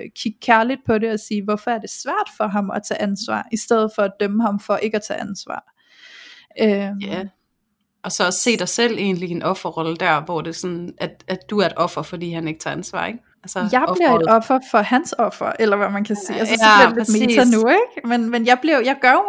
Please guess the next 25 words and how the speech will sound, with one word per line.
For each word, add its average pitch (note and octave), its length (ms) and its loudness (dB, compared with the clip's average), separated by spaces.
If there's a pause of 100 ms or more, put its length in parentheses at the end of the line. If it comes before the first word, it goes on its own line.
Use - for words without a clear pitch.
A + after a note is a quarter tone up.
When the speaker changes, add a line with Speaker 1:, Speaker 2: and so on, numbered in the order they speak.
Speaker 1:
mig A3+ 100 2
selv A#3 280 -4
til - 120 -4
et G#3 100 -2
offer A3 280 2
over, G#3+ 320 0
at G#3 220 0
jeg G3+ 120 -2
bliver G#3+ 140 -4
frustreret A3 580 0
over, F#3 200 -2
at - 240 -2
der G3 60 0
ikke G3 180 -6
bliver G3+ 120 -6
taget - 260 -8
ansvar G3 380 -4
der, G3 160 -4
hvor F#3+ 100 -4
jeg G#3 120 -4
synes, F#3 180 -6
Speaker 2:
Ja. E3 60 -10
Speaker 1:
der F#3 60 -8
skulle F#3 180 -14
blive - 140 -16